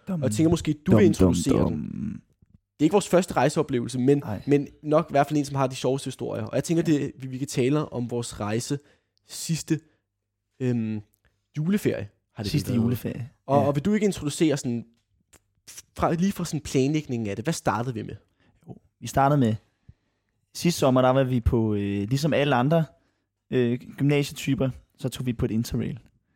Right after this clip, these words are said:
Speaker 1: Meget, øh, øh, originalt. Nej. Øh, men, øh, vi havde været på interrail sammen, og vi tog, øh, vi var taget til Østeuropa, øh, med vores to venner,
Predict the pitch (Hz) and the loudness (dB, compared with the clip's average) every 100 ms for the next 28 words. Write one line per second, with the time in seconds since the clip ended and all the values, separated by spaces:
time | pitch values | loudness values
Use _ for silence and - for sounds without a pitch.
0 | _ _ _ _ _ 123 123 123 120 110 | _ _ _ _ _ -2 2 4 4 2
1 | 139 98 113 113 - _ _ _ _ - | -2 -6 -8 -10 -14 _ _ _ _ -8
2 | 110 - 110 113 107 - - _ _ _ | -4 -2 -2 -2 -4 -6 -16 _ _ _
3 | _ _ 240 - _ _ _ _ - - | _ _ -14 -14 _ _ _ _ -20 -20
4 | - _ 117 120 113 123 127 127 123 123 | -20 _ 0 2 2 2 4 4 4 4
5 | 123 165 185 175 185 202 226 185 185 180 | 4 4 4 4 4 2 2 2 2 2
6 | 180 165 - 147 143 151 123 117 113 123 | 2 -2 -4 -4 0 0 2 0 -2 -2
7 | 135 139 123 117 - 170 - 151 143 151 | -2 0 0 0 2 2 2 0 2 0
8 | 135 _ _ _ _ _ _ 120 110 110 | -2 _ _ _ _ _ _ -2 0 0
9 | 104 110 147 123 123 147 | 0 -2 -2 0 0 0